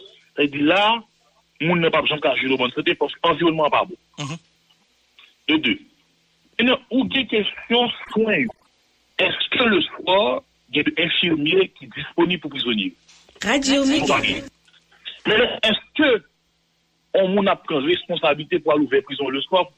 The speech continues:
Speaker 1: porter soin en prisonnier ? Tout ça, c'est questionnement. Et après, sous, dans le constat que nous faisons au niveau cadeau, majorité cas de décès, yo, survenu entre deux heures, trois heures, une heure du matin.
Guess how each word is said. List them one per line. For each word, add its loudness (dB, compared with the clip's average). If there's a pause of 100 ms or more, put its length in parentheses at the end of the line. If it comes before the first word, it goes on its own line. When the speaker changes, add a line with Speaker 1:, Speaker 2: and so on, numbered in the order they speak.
(100)
Speaker 1:
porter -8 (160)
soin 2 (260)
en 2
prisonnier ? -4 (580)
Tout -6
ça, 2
c'est -4
questionnement. -4 (920)
Et 2
après, 2 (480)
sous, -6 (220)
dans 0
le -2
constat -2
que -2
nous -2
faisons -4
au -2
niveau -2
cadeau, 2 (400)
majorité 2
cas 2
de -4
décès, 0
yo, 0 (220)
survenu 0
entre 0 (460)
deux 2
heures, 2
trois 2
heures, 2 (360)
une -2
heure 4
du -2
matin. 0